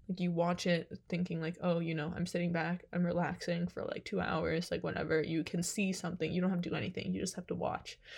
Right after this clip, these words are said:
Um, and, like, with your lowered inhibitions and lowered everything, like, I think it's so much more effective to get through these really strong themes and these really strong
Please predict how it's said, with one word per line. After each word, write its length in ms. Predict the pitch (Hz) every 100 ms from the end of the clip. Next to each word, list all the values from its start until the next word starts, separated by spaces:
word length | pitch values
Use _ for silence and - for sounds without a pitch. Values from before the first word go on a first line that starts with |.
| - -
Um, 380 | 180 175 170 175 -
and, 160 | 196
like, 160 | 202 202
with 180 | 190 196
your 140 | 185
lowered 300 | 185 233 240
inhibitions 720 | 226 226 226 226 226 226 233
and 160 | 202 190
lowered 220 | 208 214
everything, 480 | 220 214 208 190 196 - - - _ _ -
like, 260 | 254 240 -
I 100 | 233
think 200 | 233 240
it's 160 | 240 -
so 160 | 233
much 180 | 233 233
more 160 | 226 220
effective 540 | - 220 233 202 214
to 100 | 208
get 180 | 196 214
through 200 | 226 214
these 220 | 208 202
really 220 | 185 208
strong 360 | 214 - 208 208
themes 560 | - 262 220 175 190
and 100 | 190
these 180 | 196 196
really 220 | - 233
strong 380 | 233 - 220 220